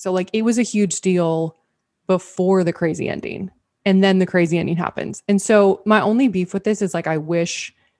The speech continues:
it was a documentary and not a movie, because it's not very, like, dramatized.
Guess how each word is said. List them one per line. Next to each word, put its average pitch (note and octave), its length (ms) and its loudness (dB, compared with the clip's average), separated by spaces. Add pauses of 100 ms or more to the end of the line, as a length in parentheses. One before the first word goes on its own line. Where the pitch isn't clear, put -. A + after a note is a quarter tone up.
(480)
it F#3+ 120 4
was F3+ 100 0
a F3 80 -2
documentary E3 640 -2
and E3 240 -2
not E3 240 0
a G#3+ 40 4
movie, C4 320 0
because A#3+ 260 -2
it's G#3 180 -6
not G#3+ 180 -4
very, D4 200 2
like, A#3 180 -2
dramatized. A3+ 680 -6